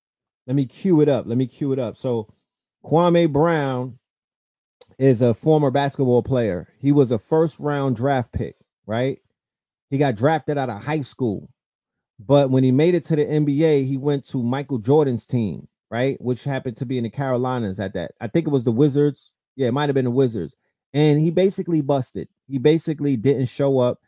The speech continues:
He basically didn't live up to the hype, right? Uh, he didn't, he didn't, he didn't perform right. So on the podcast, uh, All the Smoke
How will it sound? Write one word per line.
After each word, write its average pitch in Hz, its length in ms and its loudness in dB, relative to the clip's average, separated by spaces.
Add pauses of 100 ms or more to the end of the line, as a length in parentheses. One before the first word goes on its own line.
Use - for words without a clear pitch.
(240)
He 135 100 0
basically 143 540 0
didn't 127 380 0
live 131 200 0
up 123 160 -2
to - 100 -6
the 107 100 -4
hype, 110 360 -8
right? 120 340 -2 (760)
Uh, 113 540 -2
he 131 140 -6
didn't, 143 340 4
he 143 100 2
didn't, 127 340 0
he 139 120 -2
didn't 127 180 -4
perform 120 440 -4
right. 69 240 -8 (440)
So 143 680 6 (240)
on 139 540 -2
the 113 100 -6
podcast, 127 1080 -4 (360)
uh, 110 340 -4
All 139 300 2
the 123 80 -4
Smoke 123 600 -2